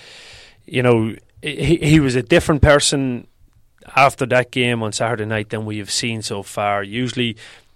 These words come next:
it's hard to keep him down, and, and he's, he's full of enthusiasm and full of,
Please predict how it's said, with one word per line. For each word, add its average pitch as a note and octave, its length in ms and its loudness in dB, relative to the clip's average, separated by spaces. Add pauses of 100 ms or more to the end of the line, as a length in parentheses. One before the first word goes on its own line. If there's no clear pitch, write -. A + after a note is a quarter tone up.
it's - 160 -4
hard B2 200 4
to A2+ 60 -6
keep A#2+ 220 -8
him A2 100 -10
down, A2+ 400 0
and, G#2 200 -8
and G#2+ 280 -6
he's, G#2+ 640 -8
he's A#2 300 -8
full B2 200 0
of A2+ 60 -2
enthusiasm A2 640 -6
and G2+ 80 -12
full B2 240 -4
of, G#2+ 220 -6